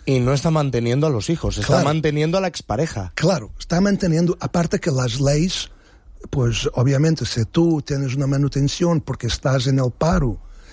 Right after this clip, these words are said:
Speaker 2: y tienes el piso familiar porque no puedes pagar nada,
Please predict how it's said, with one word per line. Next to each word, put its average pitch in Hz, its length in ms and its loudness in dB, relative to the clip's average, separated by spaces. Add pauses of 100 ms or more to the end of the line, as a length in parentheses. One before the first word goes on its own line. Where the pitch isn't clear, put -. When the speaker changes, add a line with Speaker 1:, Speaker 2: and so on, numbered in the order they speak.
(140)
Speaker 2:
y 123 140 0
tienes 135 360 2
el 120 140 -2
piso 143 640 0 (460)
familiar 139 840 2
porque 123 440 -4
no 123 260 -2
puedes 127 320 -2
pagar 127 260 0
nada, 151 320 2